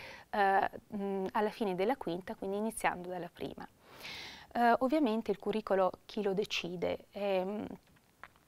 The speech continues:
riguarda tutte le materie, riguarda l'italiano, la storia, la geografia, anche le materie quelle cosiddette più leggere come arte, per esempio musica, educazione fisica. E lo decide il team docente, o meglio la comunità dei docenti.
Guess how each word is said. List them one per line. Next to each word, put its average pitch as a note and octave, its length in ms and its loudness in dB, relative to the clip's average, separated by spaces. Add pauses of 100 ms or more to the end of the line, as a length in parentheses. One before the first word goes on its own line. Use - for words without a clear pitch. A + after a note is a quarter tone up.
(260)
riguarda G#3 420 4
tutte - 280 -4
le F#3+ 80 0
materie, G#3 460 0
riguarda G3 340 -2
l'italiano, F#3+ 600 -2
la G3 120 -4
storia, G3 420 2
la F#3+ 80 0
geografia, F#3+ 560 -2
anche G#3+ 240 -4
le G3 80 2
materie G3 400 0
quelle F#3 240 0
cosiddette F#3+ 400 -2
più G#3+ 140 -2
leggere F#3+ 500 2
come F#3+ 220 -4
arte, F#3 400 -2
per F#3 140 -4
esempio F#3+ 320 -2
musica, F#3+ 520 -4
educazione G3 760 -4
fisica. - 560 -8 (680)
E C#4 60 2
lo D#4 120 6
decide G#3+ 560 2
il A3+ 180 0
team C4+ 260 2
docente, F3+ 680 0
o G#3+ 60 0
meglio G3 280 2
la G#3+ 80 0
comunità B3 560 0
dei E3+ 120 -4
docenti. E3+ 640 -8